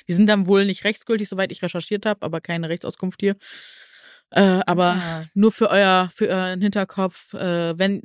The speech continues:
Speaker 1: wenn ihr am Telefon seid, versucht nicht Ja zu sagen, wenn's eine fremde Nummer ist.
Speaker 2: Ich schau mal hier ganz kurz.
Speaker 1: Mhm.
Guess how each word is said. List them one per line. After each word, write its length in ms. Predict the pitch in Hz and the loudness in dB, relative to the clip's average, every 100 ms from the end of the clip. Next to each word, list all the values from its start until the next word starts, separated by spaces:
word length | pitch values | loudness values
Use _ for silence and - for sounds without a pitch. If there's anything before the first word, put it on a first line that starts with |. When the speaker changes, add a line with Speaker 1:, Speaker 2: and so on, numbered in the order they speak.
| _ | _
Speaker 1:
wenn 180 | 196 196 | 0 0
ihr 80 | 190 | 0
am 100 | 190 | 0
Telefon 360 | 220 202 202 | 0 0 0
seid, 200 | 190 185 | 2 0
versucht 420 | - 175 196 - 190 | -2 -4 -6 -6 -4
nicht 260 | 185 - | -4 -4
Ja 160 | 175 165 | -4 -4
zu 120 | 170 | -4
sagen, 220 | 160 160 | -4 -4
wenn's 220 | 160 156 | -4 -8
eine 80 | 156 | -12
fremde 320 | - 156 151 | -8 -6 -4
Nummer 260 | 151 151 143 | -4 -6 -8
ist. 220 | - - _ _ _ _ _ _ _ _ _ _ | -12 -20 _ _ _ _ _ _ _ _ _ _
Speaker 2:
Ich 100 | 196 | -20
schau 140 | - 233 | -14 -10
mal 180 | 226 | -6
hier 200 | 202 196 180 | -4 -6 -6
ganz 280 | 175 175 | -10 -12
kurz. 520 | _ 165 160 _ _ _ - - | _ -14 -14 _ _ _ -10 -2
Speaker 1:
Mhm. 540 | 170 165 151 147 | 2 2 2 0